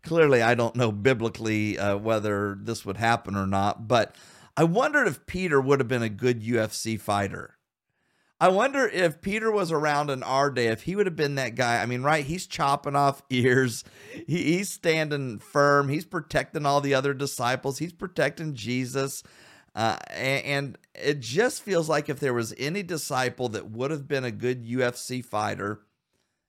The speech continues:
it would have been Peter. I mean, something tells me he would have been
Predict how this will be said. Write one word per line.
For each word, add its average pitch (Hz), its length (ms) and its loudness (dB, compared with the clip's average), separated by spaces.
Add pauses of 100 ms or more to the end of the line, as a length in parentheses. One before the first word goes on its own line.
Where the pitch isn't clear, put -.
(140)
it 131 80 4
would 170 100 4
have 175 100 -2
been 208 180 2
Peter. 240 580 0 (840)
I 135 80 -8
mean, 156 140 -4
something 214 640 -2
tells 165 460 -2
me 170 180 -6
he 139 340 -2
would 151 140 -2
have 143 180 -8
been 131 380 -2